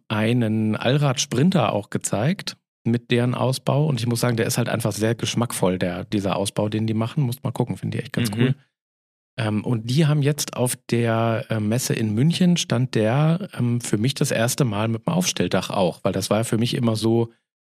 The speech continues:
Speaker 1: das, äh, Kriterium, wo es, wo es dann aus meiner Sicht immer dünn wurde. Also ein Allradsprinter mit Aufstelldach war bisher immer,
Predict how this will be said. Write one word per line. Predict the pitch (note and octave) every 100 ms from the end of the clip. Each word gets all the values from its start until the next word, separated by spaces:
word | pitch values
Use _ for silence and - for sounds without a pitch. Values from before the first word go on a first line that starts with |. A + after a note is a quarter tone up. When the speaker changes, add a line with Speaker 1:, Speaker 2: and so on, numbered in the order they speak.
| _ _ _ _
Speaker 1:
das, | - A2+ - -
äh, | A2+ G#2+
Kriterium, | - G#2+ - A#2 C#3+ C#3 C#3 A2+
wo | A2
es, | A#2+ A#2+ -
wo | - G#2+ A#2
es | A2+
dann | A#2+ A#2+
aus | A2
meiner | G#2+ B2
Sicht | C3+ C3
immer | B2+ A#2+
dünn | A2+ C#3 F#3
wurde. | A2 G2+ G2 F#2+ -
Also | A2+ G#2+
ein | G#2+ G2+ G2+
Allradsprinter | - B2+ D3 D3+ - - A#2 C#3+ C#3
mit | A#2+ A#2
Aufstelldach | - C3+ C#3+ - D3 C#3+ C#3+ -
war | A2
bisher | A#2+ B2+ A#2 A2+ A#2 C#3+ -
immer, | B2+ C#3 C#3 C3+